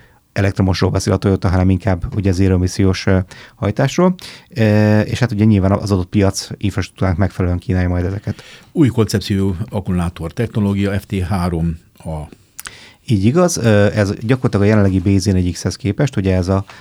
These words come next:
Speaker 1: most a legfejlettebb, ö, akkumulátoros elektromos modellünk, ö, elképesztő népszerűségnek örvend egyébként. Ö,
Speaker 2: Ez az első Toyota.
Speaker 1: ez az első dedikáltan annak fejlesztett.
Speaker 2: Igen.
Speaker 1: Ugye a kínálatban van,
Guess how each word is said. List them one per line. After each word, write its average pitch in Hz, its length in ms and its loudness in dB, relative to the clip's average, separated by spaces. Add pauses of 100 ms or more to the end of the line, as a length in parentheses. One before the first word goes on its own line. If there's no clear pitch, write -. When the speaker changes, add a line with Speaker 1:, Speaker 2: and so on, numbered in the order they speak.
Speaker 1:
most - 200 -6
a - 20 2
legfejlettebb, 92 720 0
ö, 95 140 2
akkumulátoros - 600 -4
elektromos - 340 -4
modellünk, 165 460 2 (340)
ö, - 100 -4 (460)
elképesztő 98 500 -6
népszerűségnek 95 840 -2
örvend 98 360 2
egyébként. 117 520 0 (400)
Ö, 101 40 -4
Speaker 2:
Ez 98 400 2
az 98 100 0
első 98 300 0
Toyota. 90 440 -4
Speaker 1:
ez 110 140 0
az 110 120 2
első 123 300 2
dedikáltan 101 540 0
annak 92 240 0
fejlesztett. 92 440 -2
Speaker 2:
Igen. 101 200 0
Speaker 1:
Ugye - 100 -4
a - 40 -10
kínálatban 101 440 2
van, 104 220 2